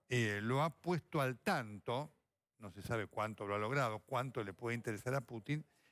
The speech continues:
de esto que llama la persecución política de la expresidenta. Y este es un hecho significativo porque pinta de cuerpo entero a este núcleo duro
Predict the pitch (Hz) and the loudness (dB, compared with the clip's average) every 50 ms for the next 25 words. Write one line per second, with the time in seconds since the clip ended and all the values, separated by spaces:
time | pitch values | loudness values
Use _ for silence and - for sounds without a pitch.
0 | _ _ - 135 135 - - 160 147 - 139 120 107 120 117 123 127 120 107 85 | _ _ -2 0 0 0 0 -2 0 2 2 2 4 4 4 4 2 2 2 0
1 | 104 90 - 113 101 - - - - - - 113 110 101 - 101 95 98 92 - | -2 -4 -4 -6 -6 -6 -8 -20 -18 -12 -8 -8 -8 -6 -8 -8 -8 -8 -10 -8
2 | 123 - - 107 107 127 - _ _ _ _ _ _ - 117 104 101 110 92 - | -6 -2 0 -2 -2 -2 -6 _ _ _ _ _ _ -2 0 2 2 2 0 -4
3 | - 101 - - 117 117 - - - _ - 117 113 113 - _ _ _ _ _ | -8 -12 -12 -12 -14 -14 -14 -14 -16 _ -6 -6 -6 -6 -6 _ _ _ _ _
4 | _ _ _ _ _ _ _ _ - - - - _ _ _ _ _ _ _ _ | _ _ _ _ _ _ _ _ -20 -20 -20 -20 _ _ _ _ _ _ _ _
5 | _ _ _ _ _ _ _ _ _ - 196 196 - 208 160 - 147 131 131 139 | _ _ _ _ _ _ _ _ _ 2 2 2 4 2 2 2 2 2 2 2
6 | - - - 143 143 143 143 127 - _ _ _ _ _ - - - 139 120 123 | 2 2 2 2 2 2 0 -2 -8 _ _ _ _ _ -12 -6 -2 0 0 2
7 | 117 92 - 110 113 113 92 135 147 151 127 - 127 117 107 - - 135 127 135 | 2 0 0 0 0 0 2 2 2 2 2 2 0 -2 0 0 0 0 0 0
8 | - - - _ _ _ _ _ _ _ _ _ _ _ _ _ _ _ _ _ | -2 -6 -14 _ _ _ _ _ _ _ _ _ _ _ _ _ _ _ _ _
9 | _ _ _ - 214 214 220 208 202 175 - - 175 - - - - - 104 - | _ _ _ 2 4 4 4 4 0 0 0 -2 -2 -2 -2 -6 -14 -10 -4 -2
10 | 135 113 - _ - - 151 151 139 - - - 135 120 113 104 - - 143 147 | -2 -2 -2 _ -6 -2 0 0 0 0 -2 -2 0 0 -2 -2 -2 0 2 2
11 | 147 139 123 117 101 - - 123 110 113 120 131 151 139 - - 135 127 117 107 | 2 2 0 0 -2 -2 -2 -2 -2 0 0 0 0 0 0 -2 0 0 0 0
12 | 98 110 117 120 117 120 120 120 131 127 | 0 0 0 2 2 2 0 -2 -4 -8